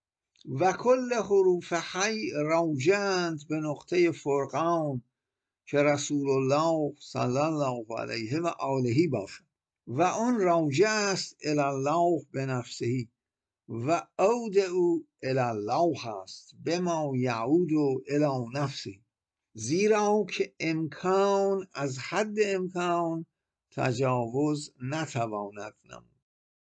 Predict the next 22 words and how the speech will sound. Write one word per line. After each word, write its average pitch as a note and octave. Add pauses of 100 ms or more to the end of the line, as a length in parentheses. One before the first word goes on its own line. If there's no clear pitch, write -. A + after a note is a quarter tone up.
و D3
همچنین F#3
در D#3+
بیان D#3 (460)
کل G#3+ (120)
ارواح D3+ (120)
علیین D3+
او F3
راجع D3
می‌گردد F3
به C#3+
باب D3
اول D3 (560)
که D3
من C#3
یظهره B2
الله C#3 (100)
باشد، A#2+ (460)
و C#3
کل G#3 (140)
ارواح D3
دون D3